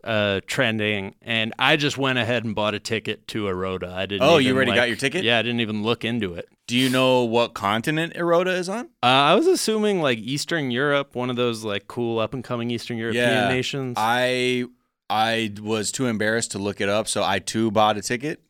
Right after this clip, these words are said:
Speaker 2: 'cause I
Speaker 1: Uh-huh.
Speaker 2: didn't wanna ask,
Speaker 1: Oh
Speaker 2: 'cause
Speaker 1: my
Speaker 2: it seems
Speaker 1: gosh.
Speaker 2: like a lot of younger people on Twitter were going to Erota. So I was like, "Oh, this might, is this the new Fire Festival? Is this
Speaker 1: Right.
Speaker 2: the new Tulum, Mexico?"
Speaker 1: Yeah, yeah.
Speaker 2: Uh, it turns out it's not a real place.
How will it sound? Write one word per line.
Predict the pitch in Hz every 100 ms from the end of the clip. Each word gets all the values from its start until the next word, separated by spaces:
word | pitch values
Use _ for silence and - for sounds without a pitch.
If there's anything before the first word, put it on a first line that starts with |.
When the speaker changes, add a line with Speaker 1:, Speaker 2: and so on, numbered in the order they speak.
| -
Speaker 2:
'cause | 110 113
I |
Speaker 1:
Uh-huh. | 101
Speaker 2:
didn't | 101
wanna | 101 92
ask, | - 92 107 151 -
Speaker 1:
Oh | 165
Speaker 2:
'cause | 190
Speaker 1:
my | 175
Speaker 2:
it | 175
seems | 214
Speaker 1:
gosh. | 131
Speaker 2:
like | 104 -
a | 95
lot | 104 104
of | 101
younger | 98 101 117
people | 113 120 110
on | 98
Twitter | 90 113 117 123
were | 113 107
going | 95 113 113 110
to | 120 107
Erota. | 107 110 120 151 185 _ _ _
So | - 110
I |
was | 95
like, | 85
"Oh, | 110
this | 123 -
might, | 127 90 -
is | 95
this | 123 -
the | 110
new | 110
Fire | - 113 160
Festival? | 185 185 247 -
Is | 123
this | 98
Speaker 1:
Right. |
Speaker 2:
the | 135
new | 139
Tulum, | 117 131 107 123 139
Mexico?" | 113 135 - - 190 233
Speaker 1:
Yeah, | 123 135
yeah. | 160 156 - 123
Speaker 2:
Uh, | 123 123 120 120 120
it | 117 -
turns | 135 123 107
out | 104 104 _
it's | - 92 107
not | 98
a |
real | 98 101
place. | 95 82 107 -